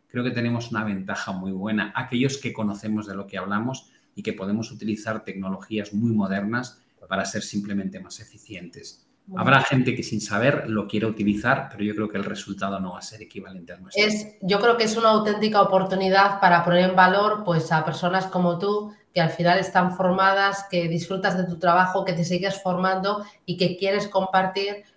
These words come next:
Speaker 2: ese conocimiento, ese tiempo y esa experiencia con otra mucha gente y que no estás, eh, supeditado, pues, a un medio de comunicación, eh, por ejemplo,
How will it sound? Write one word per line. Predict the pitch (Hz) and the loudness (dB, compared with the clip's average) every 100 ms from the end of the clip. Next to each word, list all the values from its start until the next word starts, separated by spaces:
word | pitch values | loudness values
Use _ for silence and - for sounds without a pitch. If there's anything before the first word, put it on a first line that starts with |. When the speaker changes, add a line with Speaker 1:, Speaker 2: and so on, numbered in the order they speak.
| _ | _
Speaker 2:
ese | 180 180 208 | 0 0 0
conocimiento, | 202 196 190 190 196 202 196 202 | 0 0 0 -2 -2 -4 0 2
ese | 180 - 180 | 2 0 -2
tiempo | 196 196 185 | -2 -2 0
y | 180 | 2
esa | 185 | 0
experiencia | 180 180 185 185 180 | 0 0 2 0 0
con | 170 | 2
otra | 165 170 | 2 2
mucha | 170 165 165 | 0 0 0
gente | 180 175 175 202 208 - _ | 2 2 2 0 -2 -14 _
y | 180 175 | -6 2
que | 175 | 4
no | 175 | 6
estás, | 180 - 185 185 - | 4 6 6 6 4
eh, | 175 | 0
supeditado, | - 175 175 165 165 175 175 185 - _ _ | 0 -2 0 0 2 2 4 2 0 _ _
pues, | 165 151 160 | 0 2 4
a | 165 | 4
un | 180 180 | 6 6
medio | 180 175 175 | 6 6 6
de | 170 | 4
comunicación, | 156 156 160 156 170 165 156 151 143 | 2 2 2 0 0 0 0 -2 -4
eh, | 139 139 | -6 -4
por | 151 143 | -4 0
ejemplo, | 180 175 165 135 | 2 2 0 -4